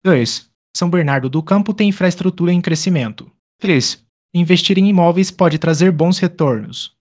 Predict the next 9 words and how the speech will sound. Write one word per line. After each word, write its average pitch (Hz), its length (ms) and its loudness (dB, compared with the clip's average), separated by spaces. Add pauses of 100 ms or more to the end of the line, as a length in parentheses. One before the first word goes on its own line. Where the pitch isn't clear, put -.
(100)
Quatro, 135 340 -4 (400)
localização 160 720 -4
é 151 80 -6
chave 147 360 -4
para 160 180 -2
aumentar 165 400 -2
o 147 40 -4
valor. 139 440 -6 (320)
Cinco, 139 340 0